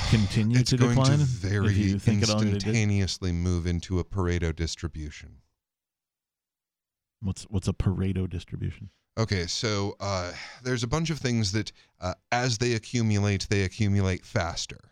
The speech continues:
Speaker 2: Yeah.
Speaker 1: Uh, technologies and cities and black holes and rainforests and all that,
Speaker 2: Yeah.
Speaker 1: right? So it's a square root rule, or an eighty twenty is usually how it works out for most scales.
Speaker 2: Yeah.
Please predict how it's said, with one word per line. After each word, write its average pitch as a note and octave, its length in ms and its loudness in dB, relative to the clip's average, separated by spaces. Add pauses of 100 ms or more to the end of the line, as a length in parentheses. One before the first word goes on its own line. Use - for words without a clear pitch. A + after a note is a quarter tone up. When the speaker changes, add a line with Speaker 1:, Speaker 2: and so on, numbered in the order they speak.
(140)
Speaker 2:
Yeah. G#2 200 0 (580)
Speaker 1:
Uh, D#2 260 -4
technologies G#2 1120 0
and D2+ 160 -10
cities A2+ 640 -2
and D2+ 180 -10
black B2 300 -2
holes A2 560 0
and F2+ 240 -4 (260)
rainforests A2+ 960 0
and G2+ 300 0
all G#2 240 2
that, D2 240 -6 (100)
Speaker 2:
Yeah. F#2+ 60 2
Speaker 1:
right? G#2 220 0 (1040)
So A#2 420 0 (920)
it's A#2 240 0
a A2+ 140 4
square B2 420 0
root A2 300 0
rule, C2 420 -12 (460)
or G2+ 240 2
an G#2 160 2
eighty G#2+ 260 0
twenty F#2 400 0
is E2+ 160 -2
usually F2 540 -4
how F2+ 260 -4
it F#2 140 -4
works F2 280 -4
out F2 180 -4
for G2 120 -4
most F2 320 -2
scales. - 640 -6
Speaker 2:
Yeah. F2+ 180 0